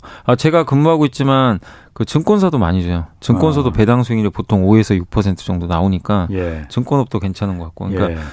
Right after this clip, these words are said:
Speaker 1: 저성장 산업에서 찾을 수밖에 없고요. 근데
Speaker 2: 음, 음.
Speaker 1: 너무 마-, 만약에 삼천만 원이라고 하면은 본인 성향이 배당 성향이면
Speaker 2: 예.
Speaker 1: 이천만 원은 그 정도 투자를 하시는 게 좋아요. 그쪽
Speaker 2: 아.
Speaker 1: 섹터에 한두
Speaker 2: 아.
Speaker 1: 개씩.
Speaker 2: 예.
Speaker 1: 골고루. 그래도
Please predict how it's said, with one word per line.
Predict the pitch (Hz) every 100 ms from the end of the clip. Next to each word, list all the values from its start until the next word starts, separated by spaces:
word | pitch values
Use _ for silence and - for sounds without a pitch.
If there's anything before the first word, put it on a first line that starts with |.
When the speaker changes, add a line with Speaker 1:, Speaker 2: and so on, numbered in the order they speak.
| - - -
Speaker 1:
저성장 | - 120 165 214 214 196 190 180 170
산업에서 | 147 156 156 156 147 123 104 135
찾을 | 127 156 160
수밖에 | 156 131 113 120
없고요. | 90 - 101 101
근데 | 123 151 131
Speaker 2:
음, | 98
음. | 92 85 76 -
Speaker 1:
너무 | 131 160 160 139
마-, | 104 -
만약에 | 107 135 135
삼천만 | 180 226 214 196
원이라고 | 170 139 131
하면은 | 151 147 160 147 87 - - - - -
본인 | 131 160 156
성향이 | 175 175 170 156 151 135
배당 | 101 117 139
성향이면 | 135 135 120 90 101 110 95
Speaker 2:
예. | 92 80 73 -
Speaker 1:
이천만 | 120 185 180 165
원은 | 143 113
그 | -
정도 | 110 110 -
투자를 | - 123
하시는 | 120 123
게 | 98
좋아요. | - 85 80 -
그쪽 | - 90 113
Speaker 2:
아. |
Speaker 1:
섹터에 | 135 131 131
한두 | 113 127 120
Speaker 2:
아. |
Speaker 1:
개씩. | 107 80 95 196 _ _ - 104
Speaker 2:
예. | 87
Speaker 1:
골고루. | 110 107 113 139 - - -
그래도 | - 131 151 151 160